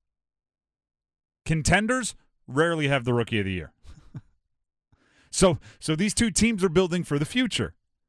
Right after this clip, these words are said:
But you're still setting the tone for the entirety of, of that young player's time in your division.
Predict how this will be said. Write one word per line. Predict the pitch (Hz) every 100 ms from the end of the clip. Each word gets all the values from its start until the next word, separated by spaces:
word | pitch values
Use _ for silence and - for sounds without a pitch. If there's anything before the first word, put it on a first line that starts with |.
| _ _ _ _ -
But | 185 196
you're | 202
still | - 262 240 165 _ -
setting | - - 208 220 202
the | 160
tone | - 165 180 220 226 _ _ _
for | - 180
the | 180
entirety | 165 156 - 180 208 208 208 214
of, | 165 170 156
of | 165 135
that | 165 151
young | 147 180 170
player's | 156 180 165 147
time | - 165 147
in | 143
your | 139
division. | 120 120 107 80